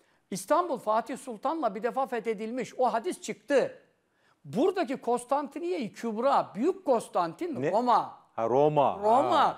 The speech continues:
Speaker 2: Roma.
Speaker 1: Bizim eski kitaplarımızın şerhlerinde bu var. Şimdi işit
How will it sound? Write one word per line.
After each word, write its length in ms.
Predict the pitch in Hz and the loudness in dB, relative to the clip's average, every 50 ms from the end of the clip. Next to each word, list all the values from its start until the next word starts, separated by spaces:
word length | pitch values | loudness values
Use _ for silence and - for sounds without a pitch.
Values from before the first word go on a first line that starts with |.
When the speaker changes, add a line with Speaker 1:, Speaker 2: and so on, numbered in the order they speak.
| - - | -6 -12
Speaker 2:
Roma. 160 | - 196 196 190 | -16 -12 -8 -6
Speaker 1:
Bizim 320 | 220 220 262 320 302 262 | -2 0 0 0 2 4
eski 340 | 262 226 220 - - - 311 | 2 2 2 0 -4 -6 -6
kitaplarımızın 760 | - - - - 277 311 - 359 320 330 320 311 269 247 214 | -6 -4 0 0 0 0 0 0 -2 0 -2 -2 -4 -4 -6
şerhlerinde 720 | 170 - - - 220 233 294 285 269 311 311 311 294 269 | -6 -2 0 2 2 2 4 2 2 2 2 2 0 0
bu 100 | 262 262 | 2 2
var. 180 | 269 285 226 170 - - - _ _ | 2 2 2 2 -2 -8 -20 _ _
Şimdi 440 | - - - 277 349 440 415 349 302 | -16 -6 -2 -2 0 0 0 -2 -2
işit 600 | 285 339 370 330 - - 453 480 466 - - | 0 0 0 0 2 4 4 4 2 0 -8